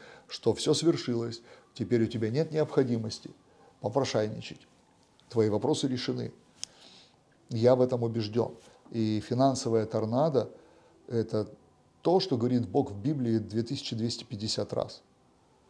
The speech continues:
Около пятисот раз Бог говорит о молитве, о, чуть меньше пятисот раз или около того Бог говорит о вере,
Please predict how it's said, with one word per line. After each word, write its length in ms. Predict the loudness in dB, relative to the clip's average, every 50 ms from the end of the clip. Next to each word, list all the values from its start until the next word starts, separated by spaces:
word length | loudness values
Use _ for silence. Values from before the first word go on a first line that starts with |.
| _ _ _ _ _ _ _ _ _ _ _ _ _ _ -20 _ -20 _ _
Около 320 | 0 2 4 6 6 6 6
пятисот 520 | 2 -2 -2 0 0 4 4 4 4 6
раз 300 | 6 6 6 4 0 -6 -12 -18 -20 -20 -20 -20 _ _ _ -8
Бог 280 | 0 2 4 4 4
говорит 280 | 4 2 0 0 0 -2
о 60 | -2
молитве, 440 | -2 0 2 0 0 0 -4 -10 -12 -14 -20 _ _ _ _ _ _ _ _ _ _ _ _ _ _ 2
о, 180 | 2 2 2 -2 -8 -6
чуть 200 | -6 -6 -4 -2
меньше 280 | -4 -4 -4 -6 -6
пятисот 520 | -6 -6 -4 -2 -2 2 2 2 2 4 2
раз 260 | 2 2 0 -4 -2
или 120 | 0 4
около 340 | 4 4 2 2 -2 -2 0
того 260 | 0 0 2 4 2
Бог 220 | 4 4 2 2 4
говорит 300 | 2 2 2 2 0 0
о 60 | 2
вере, 300 | 2 4 4 4 2 -2